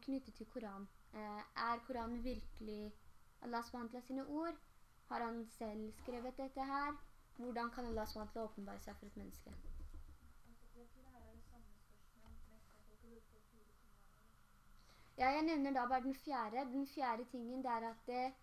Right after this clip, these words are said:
Speaker 1: den fjerde tvilen de hadde, det var relatert til gjenoppstandelse. Hvordan er det mulig at et dødt menneske står opp igjen? Kroppen er helt smuldret opp, han er helt borte, men hvordan kan de stå opp igjen? Ja, det var alt.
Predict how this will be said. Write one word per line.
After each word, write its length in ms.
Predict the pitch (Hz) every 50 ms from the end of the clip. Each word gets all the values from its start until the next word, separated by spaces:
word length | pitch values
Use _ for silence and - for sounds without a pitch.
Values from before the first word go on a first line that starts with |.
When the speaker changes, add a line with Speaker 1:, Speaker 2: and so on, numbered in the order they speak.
| - - - - -
Speaker 1:
den 180 | 262 277 285
fjerde 280 | 277 - 302 269 262 269 269 -
tvilen 240 | 262 233 233 240
de 80 | 247 269
hadde, 260 | 269 247 233 233 226
det 60 | 240
var 120 | 240 240 240
relatert 420 | 240 233 233 233 233 - 220 208
til 140 | - - 240
gjenoppstandelse. 840 | 226 202 196 196 190 - - - 202 196 190 196 - - - 208 - - -
Hvordan 340 | 220 233 247 240 240 247 240
er 100 | 233 226
det 100 | 226 233
mulig 220 | 240 233 220 214
at 340 | 208 208 - - - - - - - - - - - -
et 160 | 226 220 220 226
dødt 220 | 240 233 - -
menneske 400 | 226 220 214 202 - - - 226
står 300 | 214 - - 214 214 214
opp 220 | 208 196 - -
igjen? 180 | 202 202 196 190 - -
Kroppen 360 | - 247 233 - - 240 233
er 60 | 226
helt 240 | 247 240 220 226 -
smuldret 480 | - 247 233 214 208 214 185 190 -
opp, 80 | 214 - 233
han 60 | 220
er 60 | 214 208
helt 140 | 208 -
borte, 260 | - 220 220 - 208 208
men 220 | 214 208 214 214 - - - - - -
hvordan 200 | - 233 240 240
kan 160 | 233 247 220 214
de 80 | 214
stå 180 | - - - 202
opp 180 | 190 - -
igjen? 140 | 208 208 190 - - - - - - - - - - - - - - - - - - - - - - - - - - -
Ja, 80 | 233 - - - - -
det 100 | 254 254
var 140 | 269 269 302
alt. 200 | 359 370 - -